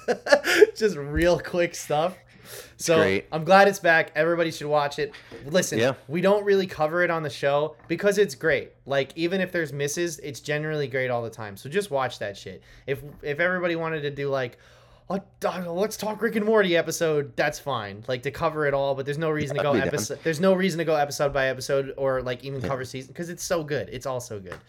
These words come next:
Speaker 2: Yeah.
Speaker 1: But, uh, speaking of
Speaker 2: But what we will talk about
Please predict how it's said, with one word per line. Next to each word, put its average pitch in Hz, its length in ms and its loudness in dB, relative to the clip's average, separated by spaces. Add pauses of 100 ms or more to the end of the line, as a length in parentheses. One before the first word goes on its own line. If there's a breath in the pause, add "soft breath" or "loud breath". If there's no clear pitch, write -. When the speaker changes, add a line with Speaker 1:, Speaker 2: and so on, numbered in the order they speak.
(140)
Speaker 2:
Yeah. 85 220 -4 (280 soft breath)
Speaker 1:
But, 151 240 4
uh, 151 420 4
speaking 202 500 -2
of 165 200 2
Speaker 2:
But 101 140 2
what 104 320 -6
we 110 80 2
will 170 140 6
talk 90 320 2
about 90 500 2